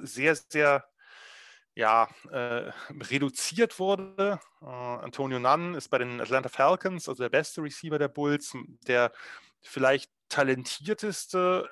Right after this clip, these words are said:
Trevor Wilson, sehr dynamischer Deep Threat, der ist auch nach Kansas gegangen. Äh, du hörst heraus, dass ich Kansas gerade höchstens mittelsympathisch finde, weil die haben wirklich gut geräubert.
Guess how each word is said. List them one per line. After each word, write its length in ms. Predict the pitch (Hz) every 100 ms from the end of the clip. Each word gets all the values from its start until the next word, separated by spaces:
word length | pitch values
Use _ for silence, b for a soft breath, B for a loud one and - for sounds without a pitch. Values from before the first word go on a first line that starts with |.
| -
Trevor 320 | - 143 135
Wilson, 540 | 139 175 190 - 165 139
sehr 180 | 147
dynamischer 520 | 143 143 139 143 143 127
Deep 180 | 170
Threat, 280 | - 147 -
der 180 | 123 113
ist 340 | 104 - - - _
auch 200 | - 185
nach 160 | 208 -
Kansas 400 | 180 175 160 -
gegangen. 400 | 147 143 143 135
Äh, 180 | 120 113
du 220 | 117 107
hörst 340 | 131 - -
heraus, 380 | 123 117 131 -
dass 180 | 117 -
ich 240 | 113 -
Kansas 400 | - 113 110 -
gerade 460 | - 104 104 104 101 _ _ B B B B B B _
höchstens 520 | 104 117 113 117 107
mittelsympathisch 1120 | 117 156 202 190 175 175 190 - _ 190 175 -
finde, 400 | 202 202 196 120
weil 100 | 113
die 140 | 117
haben 160 | 120 117
wirklich 240 | 135 -
gut 180 | 156 -
geräubert. 640 | 127 123 160 120 147 -